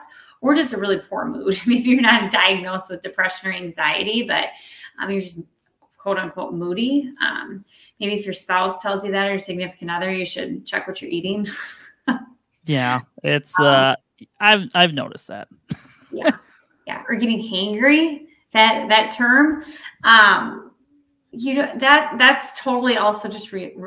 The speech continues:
Speaker 1: uh, related to your food choices and your blood sugar levels.
Speaker 2: Yeah.
Speaker 1: You shouldn't get hangry. You should be controlled. I mean, you're gonna get hungry during the day, right?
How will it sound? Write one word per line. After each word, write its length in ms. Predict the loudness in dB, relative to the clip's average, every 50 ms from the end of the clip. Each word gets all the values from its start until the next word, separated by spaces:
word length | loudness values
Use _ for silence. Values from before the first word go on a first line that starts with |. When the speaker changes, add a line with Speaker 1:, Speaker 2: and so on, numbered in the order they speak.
| -16 -12 -6
Speaker 1:
uh, 220 | -4 -4 -4 -4
related 380 | -4 -4 -4 -4 -6 -6 -8 -8
to 80 | -8 -10 -14
your 40 | -14
food 200 | -10 -10 -10 -10
choices 720 | -10 -14 -18 -18 -18 -18 -20 -18 -14 -12 -12 -10 -12 -14 _ _ -16
and 100 | -14 -14
your 100 | -14 -12
blood 180 | -10 -10 -10 -10
sugar 240 | -10 -12 -12 -12 -10
levels. 580 | -10 -10 -8 -8 -10 -10 -8 -8 -10 -10 -10 -14 _ _ _ -14
Speaker 2:
Yeah. 300 | -10 -10 -8 -8 -8 -8
Speaker 1:
You 40 | -8
shouldn't 300 | -6 -6 -4 -4 -4 -4
get 180 | -4 -6 -6 -6
hangry. 600 | -10 -12 -10 -8 -8 -8 -8 -10 -10 -12 -12 -12
You 60 | -14 _ _ _ _ _ _ _ _
should 160 | -14 -12 -10
be 100 | -10 -10
controlled. 580 | -10 -10 -10 -6 -4 -4 -4 -4 -4 -6 -8 -6
I 40 | -4
mean, 100 | -2 0
you're 80 | 0 2
gonna 120 | 2 2
get 120 | 0 0 0
hungry 440 | 0 0 0 0 -2 -2 -4 -4 -6
during 300 | -8 -8 -6 -6 -6 -6
the 80 | -8 -6
day, 300 | -6 -4 -4 -4 -6 -6
right? 440 | -8 -6 -4 -4 -4 -4 -6 -10